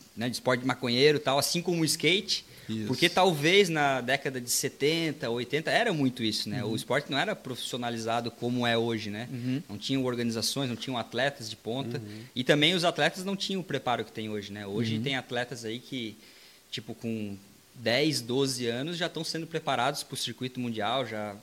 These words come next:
Speaker 1: é, é muito à frente do que era na, né, na,
Speaker 2: Com
Speaker 1: nas outras
Speaker 2: preparador
Speaker 1: gerações.
Speaker 2: físico, assim, com,
Speaker 1: Tudo,
Speaker 2: junto
Speaker 1: tudo,
Speaker 2: com ele?
Speaker 1: preparador
Speaker 2: Caramba.
Speaker 1: físico,
Speaker 2: Nutricionista,
Speaker 1: nutricionista, é.
Speaker 2: caramba.
Speaker 1: No Brasil esse é um problema até, tipo, porque poucos atletas... é, tem muitos atletas bons,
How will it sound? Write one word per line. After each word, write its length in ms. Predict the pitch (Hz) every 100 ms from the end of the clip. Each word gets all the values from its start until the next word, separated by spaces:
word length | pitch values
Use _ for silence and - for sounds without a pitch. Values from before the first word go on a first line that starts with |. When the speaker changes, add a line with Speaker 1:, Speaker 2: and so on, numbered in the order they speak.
| - -
Speaker 1:
é, 360 | 101 101 98 104
é 40 |
muito 300 | 123 165 185
à 20 |
frente 400 | 170 151 156 151
do 140 | 139 131
que 180 | - 127
era 320 | 135 139 135 -
na, 160 | 110 131 - -
né, 160 | 113
na, 200 | 127 127
Speaker 2:
Com 60 | 120
Speaker 1:
nas 180 | 120 117
outras 220 | 120 131
Speaker 2:
preparador 260 | 120 127 127
Speaker 1:
gerações. 140 | 104
Speaker 2:
físico, 340 | 135 196 151
assim, 240 | 131 165 170
com, 140 | -
Speaker 1:
Tudo, 280 | 127 170 180
Speaker 2:
junto 120 | 123
Speaker 1:
tudo, 80 | 139
Speaker 2:
com 60 | 139
ele? 80 | 127
Speaker 1:
preparador 340 | 107 113 120
Speaker 2:
Caramba. 140 | 113
Speaker 1:
físico, 440 | 113 123 135 127 107
Speaker 2:
Nutricionista, 460 | 101 117 123 117 123
Speaker 1:
nutricionista, 420 | 135 123 135 104
é. 200 | 107 117 - -
Speaker 2:
caramba. 280 | - 117 113
Speaker 1:
No 80 | 143
Brasil 320 | 170 156 196
esse 200 | 175 185
é 20 |
um 80 | 180
problema 460 | 180 175 170 143
até, 180 | 123 127
tipo, 240 | - - 110
porque 460 | 113 107 127 127 127 -
poucos 380 | 139 156 151 135
atletas... 760 | 127 127 131 139 151 139 - -
é, 400 | 117 117 113 113 -
tem 120 | 139
muitos 320 | 151 170 226
atletas 360 | 202 180 180 185
bons, 480 | 160 127 110 -